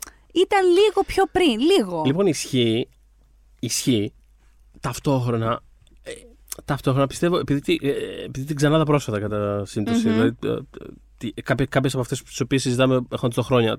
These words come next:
Speaker 2: τη συγκεκριμένη κατά, κατά τύχη τελείως,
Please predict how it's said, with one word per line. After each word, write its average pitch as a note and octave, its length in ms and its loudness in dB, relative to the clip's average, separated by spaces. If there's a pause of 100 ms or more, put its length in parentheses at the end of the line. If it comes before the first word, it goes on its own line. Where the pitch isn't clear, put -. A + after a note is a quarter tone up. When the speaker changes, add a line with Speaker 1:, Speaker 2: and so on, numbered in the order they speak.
Speaker 2:
τη - 80 -10
συγκεκριμένη C3 560 0
κατά, - 300 -4 (180)
κατά C#3 260 -4 (280)
τύχη E3 240 0
τελείως, C3 540 2